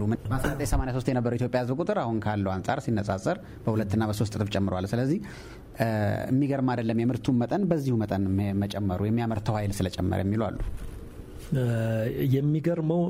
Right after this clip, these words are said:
Speaker 2: እንዲህ አስተሳሰቡ ነው እኔን የሚገርመኝ። እ፣ በአስራ ዘጠኝ መቶ ሰማንያ ሦስት፣ እ፣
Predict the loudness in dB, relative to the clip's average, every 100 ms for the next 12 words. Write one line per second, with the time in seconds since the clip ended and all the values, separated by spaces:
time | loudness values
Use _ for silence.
0 | 0 2 2 0 0 0 0 0 0 0
1 | 2 2 4 2 2 2 2 2 -2 -4
2 | -4 -4 -4 -8 -12 -14 -14 -8 -2 2
3 | 2 4 2 -2 -10 -14 -4 -2 0 0
4 | 2 0 2 0 0 2 2 2 0 0
5 | -2 -2 -6 -8 -12 -16 -18 -18 -18 -18
6 | -18 -16 -2